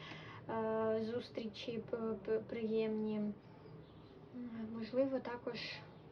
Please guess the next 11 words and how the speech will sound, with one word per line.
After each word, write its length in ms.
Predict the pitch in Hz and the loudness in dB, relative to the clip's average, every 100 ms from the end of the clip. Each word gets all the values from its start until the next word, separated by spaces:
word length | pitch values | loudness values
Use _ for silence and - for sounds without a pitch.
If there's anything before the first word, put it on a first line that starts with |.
| - - - - - - - - - - - - | -16 -16 -16 -16 -16 -16 -16 -16 -16 -16 -16 4
це 180 | 262 254 | 8 8
з 40 | |
дітьми 440 | 226 269 269 226 220 | 6 0 2 2 2
щось 200 | 233 226 | 0 -4
пов'язане, 680 | - 214 220 220 220 214 214 | -2 0 2 2 2 0 0
якась 240 | - - | -2 -6
творчість, 640 | - 226 220 - - 220 | -6 -2 -2 -2 -6 -2
з 40 | 233 | 0
маленькими 500 | 233 226 220 214 214 | 0 0 0 0 0
дітьми. 380 | 208 - 220 214 214 - - - - - - - - - - - - - 127 - 123 - - - - - - - | -2 -4 -4 -2 -4 -6 -12 -12 -12 -12 -12 -12 -14 -16 -16 -14 -14 -12 -12 -12 -10 -10 -10 -12 -10 -10 -8 -6
Творчість. 840 | 226 233 220 - - - - - | -2 -2 -4 -8 -8 -8 -8 -8